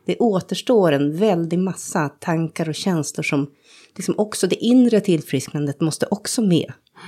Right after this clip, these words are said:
Eh, och det där är väl någonting som, ja, men som nu diskuteras mer och mer, att det här med känslorna, tankarna, det, det måste in mer i behandlingen. Eh, det svåra med det är ju att det här,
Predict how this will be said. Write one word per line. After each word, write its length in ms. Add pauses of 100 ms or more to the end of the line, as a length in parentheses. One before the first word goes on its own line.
(720)
Eh, 300
och 120
det 80
där 360
är 160
väl 120
någonting 340
som, 420 (420)
ja, 80
men 160
som 320
nu 140
diskuteras 800
mer 220
och 80
mer, 380
att 140
det 60
här 140
med 120
känslorna, 800 (400)
tankarna, 420
det, 240
det 100
måste 440
in 320
mer 320
i 140
behandlingen. 800 (800)
Eh, 180
det 120
svåra 320
med 100
det 60
är 220
ju 140
att 180
det 80
här, 420